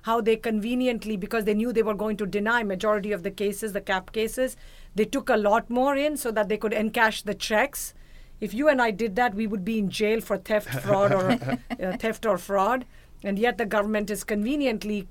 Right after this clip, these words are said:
Speaker 1: c-, uh, t-, cashing all these checks with the intention, with the intention or idea of only approving maybe one in four cases or one in five cases and putting the oth-, the rest of the money into their pocket. Sh-, there should be a jail, prison for them, not just jail.
Speaker 2: <laughs>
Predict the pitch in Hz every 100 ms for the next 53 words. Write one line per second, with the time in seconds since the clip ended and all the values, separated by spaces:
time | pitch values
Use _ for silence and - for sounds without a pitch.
0 | - - 202 202 180 240 - 226 226 233
1 | 294 240 233 226 208 - 214 196 190 190
2 | 202 202 220 214 226 220 202 196 180 208
3 | 202 294 269 226 202 190 - - - 214
4 | 208 226 240 220 254 262 262 247 - 254
5 | 285 233 208 190 - - - 220 226 226
6 | 208 220 220 214 226 214 208 226 226 208
7 | 202 208 208 202 202 190 233 233 226 196
8 | 185 226 220 202 196 190 196 202 214 196
9 | 190 196 185 190 170 160 202 175 - 156
10 | - - - - - - - - - -
11 | - - 190 196 208 196 156 180 170 160
12 | - - - 170 170 147 156 165 156 165
13 | 156 131 135 147 147 95 -